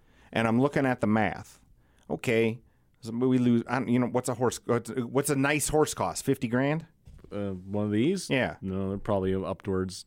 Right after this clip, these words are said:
Speaker 2: two hundred.
Speaker 1: I don't know. Two hundred thousand dollar horse makes me, that does put it in turn the plane around territory.
Speaker 2: Yeah.
Speaker 1: Okay, thanks, Dean. 'Cause I was thinking, like, this is a thirty, forty thousand dollar horse, and you're, well,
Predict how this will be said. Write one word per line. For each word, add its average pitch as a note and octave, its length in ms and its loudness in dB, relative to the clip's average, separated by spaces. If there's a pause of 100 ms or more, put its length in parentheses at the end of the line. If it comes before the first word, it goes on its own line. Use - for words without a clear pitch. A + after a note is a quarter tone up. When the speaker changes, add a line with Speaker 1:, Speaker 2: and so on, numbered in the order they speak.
Speaker 2:
two G2+ 160 -2
hundred. G2 360 0 (600)
Speaker 1:
I G2+ 40 -4
don't G2 360 -4
know. A2 120 -6
Two D3+ 140 -10
hundred D#3 240 -6
thousand A#2 240 -4
dollar G#2+ 180 -2
horse F2+ 320 -4
makes F2 200 -6
me, F2 200 -2
that A#2+ 240 2
does D3 200 2
put D3 180 2
it A2 100 4
in G#2 120 4
turn A2 200 0
the G2+ 80 0
plane A2+ 200 0
around G#2+ 240 2
territory. F#2+ 500 -2 (120)
Speaker 2:
Yeah. F#2+ 60 -10 (200)
Speaker 1:
Okay, D3+ 300 2
thanks, C4 320 -2
Dean. C#3 280 -2 (340)
'Cause F#3 120 -2
I G#3 100 4
was G#3 140 2
thinking, F3 280 0
like, C#3+ 160 0
this D3+ 100 0
is C#3 80 -2
a B2 60 0
thirty, C#3+ 260 2
forty C3+ 280 0
thousand A#2+ 320 0
dollar A#2+ 200 2
horse, B2+ 420 -2 (540)
and A#2 140 0
you're, A#2 100 0
well, A2 220 -2